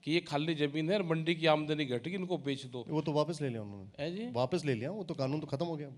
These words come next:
Speaker 1: गांव की जमीन बेच रहे हो, जो गांव समाज की बंजर जमीन थी, जो गांव प्रधान किसी को घर बनाने के लिए दे देते, सब जमीन इकट्ठी करने लग रहे। जो देश के संस्थाएं बेचे जा रहे, जो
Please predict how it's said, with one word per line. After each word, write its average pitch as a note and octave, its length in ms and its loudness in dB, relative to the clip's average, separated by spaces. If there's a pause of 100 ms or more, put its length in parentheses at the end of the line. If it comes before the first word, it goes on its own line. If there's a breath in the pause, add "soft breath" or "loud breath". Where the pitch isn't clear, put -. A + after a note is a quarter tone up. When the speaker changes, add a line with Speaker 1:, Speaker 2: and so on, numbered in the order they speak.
(140)
Speaker 1:
गांव G3+ 360 4
की B3 300 -4
जमीन G#3 440 0
बेच F#3 240 -2
रहे G#3 80 -2
हो, G#3+ 60 -4
जो G3+ 80 4
गांव F#3+ 280 10
समाज F#3+ 400 6
की G3 100 -4
बंजर E3+ 380 4
जमीन D#3+ 460 2
थी, F#3 60 2
जो G3 140 2
गांव E3+ 240 6
प्रधान D#3+ 400 4
किसी E3 260 -4
को E3+ 300 -2 (260 loud breath)
घर B2+ 160 4
बनाने D#3+ 360 6
के F3+ 100 0
लिए F3 140 6
दे D#3 140 0
देते, E3 260 -2
सब G#3 220 2
जमीन G#3+ 420 0 (100)
इकट्ठी F3 360 -6
करने F3 200 -6
लग F3 180 -8
रहे। D3+ 140 -12 (1300)
जो C3+ 100 -4
देश E3+ 260 0
के G3 120 0
संस्थाएं F3 540 0
बेचे E3 260 -4
जा C#3+ 160 -4
रहे, A#2 220 -10 (1400)
जो D#3 400 -2